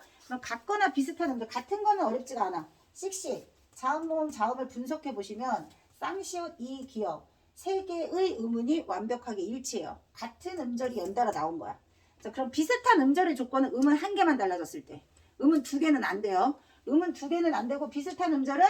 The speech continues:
음은 한 개만 차이가 날 때. 쓱싹은 무슨 차이가 있죠? 으하고 아, 하나만 차이가 있는 거지.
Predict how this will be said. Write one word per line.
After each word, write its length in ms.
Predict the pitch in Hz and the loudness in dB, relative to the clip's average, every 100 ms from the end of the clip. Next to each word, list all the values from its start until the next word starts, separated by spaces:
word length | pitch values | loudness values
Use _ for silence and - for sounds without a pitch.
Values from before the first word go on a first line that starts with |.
| 440 - _ - | 4 -12 _ 2
음은 240 | 285 370 | 4 4
한 240 | 381 440 453 | 2 -2 -2
개만 240 | 415 370 | 4 4
차이가 300 | - 392 381 | 4 0 2
날 240 | 220 208 - | 0 -2 -2
때. 240 | 170 147 _ _ _ | -12 -12 _ _ _
쓱싹은 680 | - 403 - 453 440 381 349 | -10 -10 2 4 4 0 0
무슨 280 | 226 285 392 | -2 -6 -4
차이가 240 | 359 320 262 | -2 0 -2
있죠? 360 | - 349 403 - | 0 0 0 -6
으하고 640 | 254 294 277 339 403 - | 0 0 2 0 0 -2
아, 280 | 202 - - - | 0 0 -2 -6
하나만 420 | 370 392 381 330 | -4 -2 0 -2
차이가 300 | - 320 262 | -2 -2 -2
있는 200 | 202 185 | -4 -6
거지. 340 | 175 - - | -8 -10 -16